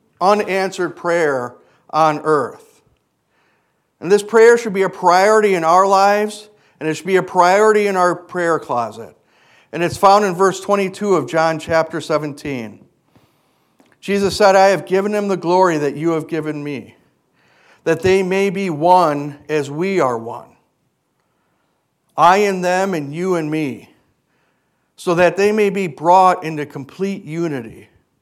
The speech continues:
Then the world will know that you sent me and have loved them even as you have loved me."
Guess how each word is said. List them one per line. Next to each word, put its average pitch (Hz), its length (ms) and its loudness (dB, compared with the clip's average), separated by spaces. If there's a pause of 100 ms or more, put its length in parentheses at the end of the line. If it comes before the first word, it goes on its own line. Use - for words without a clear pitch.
(640)
Then 196 280 2
the 208 80 2
world 196 400 6
will 165 140 0
know 180 280 2
that 160 160 0
you 175 200 -6
sent 202 400 -4
me 123 320 -10 (400)
and 160 180 -8
have 160 260 -2
loved 180 400 2
them 147 360 -4
even 180 440 -4
as 139 240 -6
you 160 160 -6
have 143 180 -6
loved 127 360 -4
me." 117 340 -18